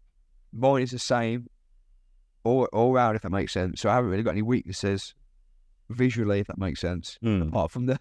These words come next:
Speaker 1: <laughs> the obvious weakness of having terrible vision.
Speaker 2: Yeah.
Speaker 1: And then the, the, obviously the goalkeepers are fully sighted.
Speaker 2: Okay.
Speaker 1: Yeah,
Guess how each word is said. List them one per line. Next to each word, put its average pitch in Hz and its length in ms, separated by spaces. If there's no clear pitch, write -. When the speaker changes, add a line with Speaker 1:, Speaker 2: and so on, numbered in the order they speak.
Speaker 1:
<laughs> - 160
the 156 120
obvious 151 320
weakness 143 420
of 131 200
having 127 440
terrible 127 400
vision. 123 380
Speaker 2:
Yeah. 85 240
Speaker 1:
And 123 80
then 135 120
the, 143 80
the, 143 100
obviously 156 240
the 135 80
goalkeepers 143 580
are 120 40
fully 117 240
sighted. 98 440
Speaker 2:
Okay. 175 400
Speaker 1:
Yeah, 95 380